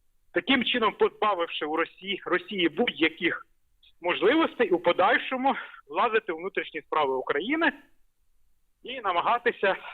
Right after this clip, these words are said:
окупувати Україну, напасти на Україну. Е, тому,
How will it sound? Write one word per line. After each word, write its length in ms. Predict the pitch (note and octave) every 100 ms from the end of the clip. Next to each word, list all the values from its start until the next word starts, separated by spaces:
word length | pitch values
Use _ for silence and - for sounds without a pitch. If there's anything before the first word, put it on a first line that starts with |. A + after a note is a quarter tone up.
| -
окупувати 680 | D#3+ - F3 D3+ F3 C4+ C4
Україну, 680 | A3+ G3+ G#3 F#3+ F#3+ F3 E3 - _ _ _ _
напасти 520 | - - G3 B3+ - A3
на 120 | G3+
Україну. 680 | G3 G3+ F#3+ F#3 F#3 E3 D#3 _ _ _ _ _ _ _ _ _ _
Е, 160 | F3 F3+
тому, 400 | D4+ F#4+ G4+